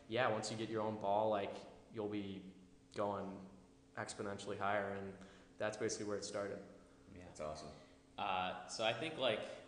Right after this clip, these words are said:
Speaker 2: there's really, I mean, there's such a difference between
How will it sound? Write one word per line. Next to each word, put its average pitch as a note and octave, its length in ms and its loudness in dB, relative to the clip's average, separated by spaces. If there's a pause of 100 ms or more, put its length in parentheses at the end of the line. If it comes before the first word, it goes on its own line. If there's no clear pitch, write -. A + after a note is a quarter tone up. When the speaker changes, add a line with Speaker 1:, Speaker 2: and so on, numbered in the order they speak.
(380)
Speaker 2:
there's G#2 180 -4
really, A#2 560 4 (360)
I A2 60 2
mean, A2 160 0
there's G#2 180 0
such C3 240 0
a A#2 60 2
difference A2 420 0
between F#2 480 -6